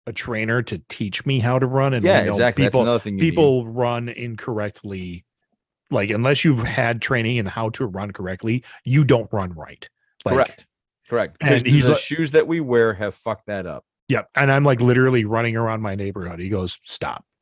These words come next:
Speaker 1: He's like, "You are going to hurt yourself.
Speaker 2: Yeah.
Speaker 1: Like, your, your tendons can't take it.
Speaker 2: <laughs>
Speaker 1: Something's gonna pull." Yeah, it's no good. And, and Clay, you go ahead and enjoy that bush light and s'mores on your back porch, 'cause we're right there with you. Um,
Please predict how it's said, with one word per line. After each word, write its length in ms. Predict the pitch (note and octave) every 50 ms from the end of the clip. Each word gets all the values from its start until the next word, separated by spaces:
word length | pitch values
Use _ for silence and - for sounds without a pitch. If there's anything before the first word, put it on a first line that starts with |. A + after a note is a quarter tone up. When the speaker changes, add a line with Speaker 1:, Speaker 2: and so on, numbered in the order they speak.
| _ -
Speaker 1:
He's 120 | - A#2+
like, 160 | - F#3 - -
"You 180 | A#2+ A2 A2+ A2+
are 60 | G#2+
going 500 | G2+ G#2 - G#2+ G#2+ G#2 G#2 G#2+ G#2+ G2 _ -
to 120 | - A2+
hurt 380 | G2 - - G#2+ F#2+ F2 - -
yourself. 560 | E2+ D#2 - - - - - - - - - -
Speaker 2:
Yeah. 240 | E2 D#2+ D2+ C#2+ - _ -
Speaker 1:
Like, 280 | - A2 G#2+ G2 - -
your, 140 | A2+ G#2+ G#2+
your 200 | A2 G#2+ G#2+ G#2
tendons 380 | - - C3+ B2+ B2+ A#2+ A2+
can't 240 | - - B2+ B2 A2
take 260 | - A#2+ G#2+ G#2 -
it. 200 | A2+ G2 F#2 -
Speaker 2:
<laughs> 0 | B2
Speaker 1:
Something's 360 | A#2 A#2 F2+ - A2 G2 -
gonna 160 | - G#2 G2
pull." 360 | F2 - G2 G2 F#2+ F#2 - _ - - - - - - - - - - - - _ -
Yeah, 200 | - G#2 - - -
it's 200 | A#2+ A2+ - -
no 140 | A2+ G2 G2+
good. 260 | G#2 A#2 G2 F2+ F#2
And, 220 | F2+ - A#2 B2 B2+
and 160 | A#2+ B2 A#2
Clay, 420 | - D3 D3 C#3+ D3 C#3+ C#3+ F#2+
you 220 | F#2+ B2+ C3 C#3+ C#3
go 200 | C#3+ D#3 D3+ C#3+
ahead 200 | C#3+ C#3 C3+ C3+
and 160 | C3+ A#2+ A#2
enjoy 760 | A2+ A2 G#2+ G2 F2+ A#2 A#2+ A#2+ B2 B2+ C3 C#3 C#3+ D3 D#3 _ _ _ _ _ _ _ E3
that 280 | A2+ A2 G#2 G2 F2+ G#2
bush 260 | B2 B2 A#2+ - -
light 320 | A2 G#2+ A2+ A#2 B2 C#3 _ _
and 140 | - A#2 G#2
s'mores 480 | F#2 - - C3+ A#2+ A#2+ B2 B2 A#2 A#2
on 80 | G#2+
your 80 | A2+ A2
back 300 | F#2+ A2+ G#2 G#2+ G#2 _
porch, 340 | - A2 G#2+ B2+ C3+ - -
'cause 340 | - G2 F#2+ F#2+ F2+ F2 -
we're 80 | G2 F#2+
right 160 | F2+ F2+ F2 F2
there 140 | - D#2
with 180 | D2+ C#2+ - -
you. 60 | - - - - - - - - - - A#2+
Um, 340 | G#2 G2 F2 D#2+ D#2 D#2